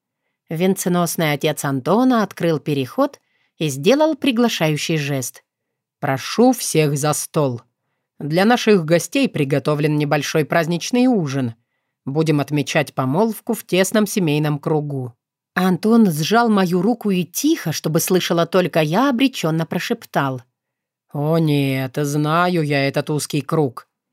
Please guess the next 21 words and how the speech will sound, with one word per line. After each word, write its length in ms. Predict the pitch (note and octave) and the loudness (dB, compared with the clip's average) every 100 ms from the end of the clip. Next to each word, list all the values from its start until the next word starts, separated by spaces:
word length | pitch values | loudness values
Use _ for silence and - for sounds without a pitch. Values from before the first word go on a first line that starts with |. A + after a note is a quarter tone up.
| _ _ _ _ | _ _ _ _
Меня 400 | G#3 G3+ F3+ A#3+ | 4 4 4 2
перспектива 640 | D4 E4+ - C#4 - D#4+ C#4 | 0 -2 -2 -10 -4 0 2
знакомства 720 | B3+ C4 D4 C#4 B3+ A#3+ A#3 - _ _ | 2 0 2 2 2 2 2 -2 _ _
с 160 | - | -6
еще 420 | D#3 G3 - A#3 | 0 0 4 2
какими-то 520 | - D#3 G3 D#3+ C#3+ D3+ | 2 0 2 0 0 0
личностями 760 | D#3+ A3+ - C4+ - D#4+ E4 - | 0 -2 0 0 2 2 2 0
также 440 | - E3+ D3+ C#3 C#3+ | 0 0 0 0 0
не 140 | D3 | 2
радовала. 560 | D3 C#3+ C#3 C#3 C3+ C3+ _ _ _ _ _ | 0 0 -2 -4 -4 -8 _ _ _ _ _
«Только 400 | G3 G3 A3+ B3 | 0 0 2 2
не 120 | B3 | 0
сегодня, 420 | - G#3+ D3 C#3+ | 0 -2 -2 -2
пожалуйста. 720 | - A3+ F3+ C3+ C3+ - D3 - _ _ | -2 -2 0 -4 -6 -6 -8 -8 _ _
У 60 | B3+ | 6
меня 320 | A#3+ A#3 A3+ | 8 6 6
и 40 | |
без 180 | G#3 A#3 | 2 0
того 200 | A#3+ C4 | 0 0
тяжелый 400 | C#4+ C4 C#4+ C#4 | 0 0 0 0
день. 420 | G#3+ G3 C#3+ B2 | 2 0 0 -4